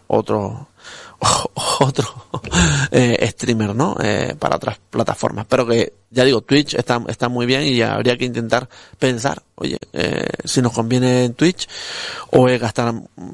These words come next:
ancho de banda por gastar. Pero bueno, eh, ancho de banda aquí tenemos para dar y para regalar, ¿verdad? Nueve cincuenta y cuatro, ese altito, ahora sí, y enseguida regresamos con esa entrevista. Gente Nuestra, el espacio de la radiolería y también el espacio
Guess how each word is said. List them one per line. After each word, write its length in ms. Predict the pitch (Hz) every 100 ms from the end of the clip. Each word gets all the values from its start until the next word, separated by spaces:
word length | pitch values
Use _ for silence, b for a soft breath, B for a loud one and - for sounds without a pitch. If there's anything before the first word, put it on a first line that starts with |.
| -
ancho 220 | - 127 120
de 60 |
banda 140 | 120 113
por 120 | 113
gastar. 200 | 120 160
Pero 140 | 113
bueno, 220 | 170 160 -
eh, 500 | 107 110 104 95 50 50
ancho 260 | - 123 127
de 20 |
banda 160 | 135 139
aquí 80 |
tenemos 200 | 147 151
para 200 | 143 135
dar 80 | 147
y 40 | 139
para 140 | 131
regalar, 300 | 123 120 107
¿verdad? 240 | 107 147 B B -
Nueve 240 | 180 262
cincuenta 380 | 208 233 233 226
y 20 |
cuatro, 400 | 214 247 180 117 - -
ese 220 | 185 208
altito, 360 | 196 247 208
ahora 120 | 180 180
sí, 260 | 226 196
y 100 | 143
enseguida 400 | 139 131 147 170
regresamos 540 | 170 175 165 190 196 185
con 120 | 160
esa 120 | 165
entrevista. 340 | 175 175 147 127
Gente 240 | 156 165
Nuestra, 460 | 185 220 233 226 202 B B -
el 160 | 139
espacio 320 | 135 170 165 151
de 60 |
la 100 | 139
radiolería 680 | 131 131 127 135 208 208 190 -
y 100 | -
también 320 | 143 127 143 147
el 100 | 139
espacio 600 | - 131 - 156 151